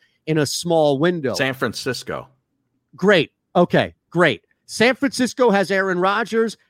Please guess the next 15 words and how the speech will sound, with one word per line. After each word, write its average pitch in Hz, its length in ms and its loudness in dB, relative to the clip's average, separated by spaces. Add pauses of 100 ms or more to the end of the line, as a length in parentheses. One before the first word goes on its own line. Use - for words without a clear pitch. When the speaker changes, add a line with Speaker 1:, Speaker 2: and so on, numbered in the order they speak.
(120)
Speaker 1:
They're 208 220 4
in 196 80 0
the 180 80 -4
Super 135 300 -4
Bowl. 87 220 -14 (100)
Speaker 2:
Right. 92 240 -2
Speaker 1:
Or 160 260 2
you 185 140 -2
can 190 160 -4
make 185 200 0
that 180 120 -2
argument 170 420 -2
right 156 180 2
away. 143 260 0 (280)
No, 240 160 0